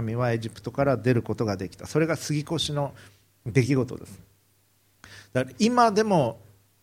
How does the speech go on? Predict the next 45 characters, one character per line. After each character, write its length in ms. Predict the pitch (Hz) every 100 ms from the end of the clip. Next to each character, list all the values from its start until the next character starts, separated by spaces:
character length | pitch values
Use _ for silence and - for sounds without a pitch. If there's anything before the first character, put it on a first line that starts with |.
| _ -
イ 60 |
ス 180 | 139 156
ラ 180 | 147 135
エ 60 |
ル 100 | 117
の 180 | 117 143
人 240 | 123 - 131
た 160 | 107
ち 160 | - 135
は 120 | 135
こ 160 | 131 127
の 140 | 123
杉 340 | 120 127 127 127
越 420 | 123 - 123 123 127
の 220 | 147 147
祭 440 | 131 127 123 131
り 60 | 131
を 140 | 127
持 180 | 123 123
ち 160 | 117 -
ま 140 | 107
す。 180 | 98 - - _ _ _ _
時 260 | 123 123 139
期 100 | -
的 340 | 190 185 185
に 100 | 190
は 120 | 165
三 320 | - 185 185
月 240 | 160 123 -
か 100 | 117
ら 100 | 107
四 200 | - 156
月 240 | 135 -
で 100 | -
す。 160 | - - _
イ 180 | 185 214
ー 20 |
ス 140 | -
タ 120 | 143
ー 20 | 123
の 80 | 107
直 320 | - 123 131
前 200 | 131 120
で 120 | 107
す。 160 | -